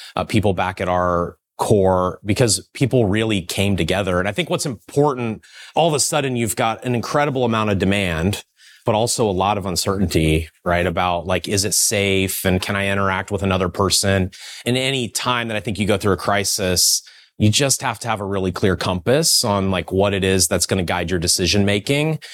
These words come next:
And then you've gotta run at that, right? And so for us, it was, you talked about safety. It was all about safety,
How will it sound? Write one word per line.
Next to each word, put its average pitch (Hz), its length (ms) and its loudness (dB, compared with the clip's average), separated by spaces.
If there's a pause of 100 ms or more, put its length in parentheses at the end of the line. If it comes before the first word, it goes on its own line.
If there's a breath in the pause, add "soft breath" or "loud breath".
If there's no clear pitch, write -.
(140 loud breath)
And 107 140 0
then 104 140 0
you've 101 160 -2
gotta 98 180 -2
run 95 240 -4
at 82 120 -10
that, 78 300 -2
right? 92 220 2
And 98 80 0
so 123 160 0
for 131 160 -4
us, 127 240 0
it 117 80 -6
was, 107 380 0
you 113 160 4
talked 107 240 -2
about 95 160 0
safety. 98 340 0
It 98 80 0
was 98 80 2
all 95 100 2
about 85 200 0
safety, 78 540 0